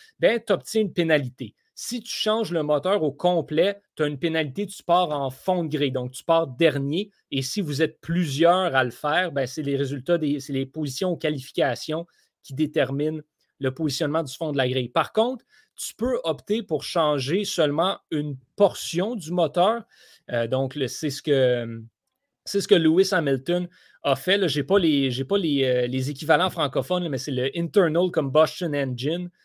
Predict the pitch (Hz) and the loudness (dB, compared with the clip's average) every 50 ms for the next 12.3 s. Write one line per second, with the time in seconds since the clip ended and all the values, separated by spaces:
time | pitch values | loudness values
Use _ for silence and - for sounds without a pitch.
0 | _ _ _ _ - 139 131 131 127 131 - - 135 143 131 - - 147 131 127 | _ _ _ _ -10 -6 -6 -6 -6 -6 -8 -2 0 0 0 0 -2 -2 -2 -2
1 | 123 117 151 175 180 - - - - 139 120 120 110 - - 143 131 135 135 127 | -2 -2 -4 -6 -6 -8 -12 -12 -10 -8 -6 -6 -6 -6 -4 -4 0 2 2 2
2 | 127 - 160 143 127 160 151 143 143 170 170 139 - 147 143 131 131 - - - | 2 2 -2 -2 0 0 0 0 2 0 -2 -2 -4 -4 -4 -4 -4 -6 -6 -2
3 | - 156 151 139 131 - 135 123 113 - 135 127 123 135 139 - _ _ _ _ | 0 0 0 0 -2 -6 -6 -8 -8 -6 -6 -6 -4 -4 -6 -6 _ _ _ _
4 | _ _ 131 120 123 120 120 156 160 143 131 175 214 220 180 147 - 214 196 - | _ _ -4 -4 -2 -2 0 2 2 4 6 4 4 4 4 2 2 0 2 4
5 | 202 143 - 170 143 160 185 180 - 185 156 160 196 208 190 - 175 165 160 147 | 2 2 2 2 -2 0 -2 0 0 0 0 2 2 0 0 0 2 2 2 2
6 | 131 131 190 190 160 143 127 120 123 127 143 175 170 - 151 147 143 147 143 131 | 2 0 -2 0 2 0 0 0 -4 -6 -4 -4 -4 -2 0 2 2 2 2 0
7 | - - - - _ _ _ _ _ - - - 160 151 143 131 127 135 135 160 | -6 -10 -12 -14 _ _ _ _ _ -10 -2 0 2 4 4 4 4 4 2 2
8 | 185 - - - 196 180 180 175 185 190 202 196 156 151 156 147 143 131 131 160 | 2 0 0 0 2 2 4 4 4 4 4 2 2 4 4 4 4 2 2 2
9 | 165 160 147 131 - 147 131 117 - 156 143 131 117 117 120 139 135 151 165 175 | 2 2 0 2 0 0 0 0 0 2 2 2 2 0 2 2 4 4 4 2
10 | 175 156 _ - 147 127 135 127 120 120 143 147 160 170 170 _ _ _ _ _ | 0 -4 _ -2 -2 0 0 -2 -2 -2 0 0 0 -2 -4 _ _ _ _ _
11 | _ - - 160 165 135 180 160 143 127 131 165 190 180 156 147 139 117 - - | _ -6 -4 -2 0 2 4 2 2 2 0 0 0 2 2 2 0 0 -2 -4
12 | 165 175 175 175 170 - | -2 -2 -2 -4 -6 -10